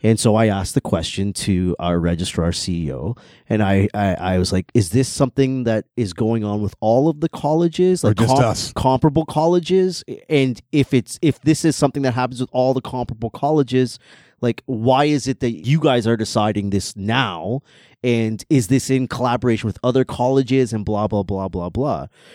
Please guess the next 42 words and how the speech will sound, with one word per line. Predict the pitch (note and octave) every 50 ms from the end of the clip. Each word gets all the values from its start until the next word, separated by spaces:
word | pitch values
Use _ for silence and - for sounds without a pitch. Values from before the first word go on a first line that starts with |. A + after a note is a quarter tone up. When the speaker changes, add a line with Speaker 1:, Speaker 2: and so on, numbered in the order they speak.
| - -
Speaker 1:
The | - B2
answer | C3+ C3+ - B2
I | A2
got | - A2 G2
was | F#2+ F#2+
just | F#2 F2 -
really | - F2+ D#2+ D#2+
just | D2+ E2 E2 - -
kinda | - - F#2 D#2+ D#2
nothing. | D#2+ D2+ D2+ - D2 C2+
It | C#2 E2
was | G2+ A2+
like, | D3 D#3 D3
"Oh, | G3+ A3 A#3
well, | A3+ G#3 G#3+ G3+
generally | D3 F#3 G3+ G3+ G3+ G3 F#3+ F3+
all | D#3+ D3+ E3+ E3
the | D3+ E3
other | E3 D3+ D#3+
colleges | - - C#3 C#3+ D3 C3+ C#3+ C3+
overcollect. | C#3+ C#3 C3 C#3+ C3+ - - C#3 C3+ B2+ -
I | C3+ C3 C#3
don't | D3 D3+ C#3+
know | C#3 C3+
what | C#3 C3 -
they're | C3+ C3+ C3+
doing, | B2+ C3 C3+ C3 C3
but | B2 A2
this | - C3 B2
is | C3
what | B2+ C3 - -
we're | A#2 B2+ B2+
doing." | B2 B2+ B2+ B2 B2 A#2+ - _ _ _ _ _ _ _ _ _ _ _ _ _
And | C#3+ B2+ A#2+
so | - C#3 B2+
I | B2+
asked | B2+ B2+ B2 - -
about | C3 C3 -
the | C3+
health | G#2+ A#2+ A#2 -
history | - C3 - - - A#2+
form. | - - - A#3+ A#3 G#2 D2 C#2 C#2